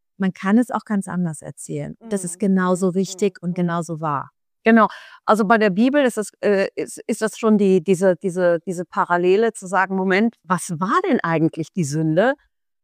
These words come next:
Speaker 2: Das sind das, dieses Hinterfragen, Moment mal, ach, sie wollte, sie wollte vom, vom Baum der Erkenntnis naschen. Und dann zu überlegen, okay,
Speaker 1: Wie
Speaker 2: das,
Speaker 1: schlimm ist
Speaker 2: das
Speaker 1: das?
Speaker 2: ist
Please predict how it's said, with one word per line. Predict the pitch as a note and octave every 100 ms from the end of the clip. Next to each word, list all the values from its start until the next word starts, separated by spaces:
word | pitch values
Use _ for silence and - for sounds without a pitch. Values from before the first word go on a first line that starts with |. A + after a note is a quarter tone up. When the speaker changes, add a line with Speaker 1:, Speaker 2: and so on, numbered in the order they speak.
| -
Speaker 2:
Das | A3+
sind | C#4+ A#3
das, | A3+ -
dieses | F#3 G#3+ A3+
Hinterfragen, | B3 A#3 G#3 - A3 A3 G#3
Moment | F#3+ A#3+ C#4
mal, | G#3 F#3 _ _ _
ach, | A#3+
sie | - C4+ A3
wollte, | C4 B3+ - - _
sie | A3+ G3+
wollte | A#3+ C4+ C4 -
vom, | - A3+ G#3+ - _ _ _ _ _ _ _ _
vom | B3+ A3+
Baum | B3 B3+
der | A#3+ -
Erkenntnis | G#3+ - F4+ C5 - G3 - - _
naschen. | F#3+ F3 - - C3+ D3 _ _ _ _
Und | - A3+
dann | C4
zu | C#4+ -
überlegen, | B3+ B3+ B3 A#3+
okay, | A#3 C4+ C#4+ C4 D4+ F4+ _ _ _ _ _
Speaker 1:
Wie | F3+
Speaker 2:
das, | A#3+
Speaker 1:
schlimm | D#4 A#3+ G#3+
ist | C#4 G4+
Speaker 2:
das | G#3 F3
Speaker 1:
das? | A3+
Speaker 2:
ist | C4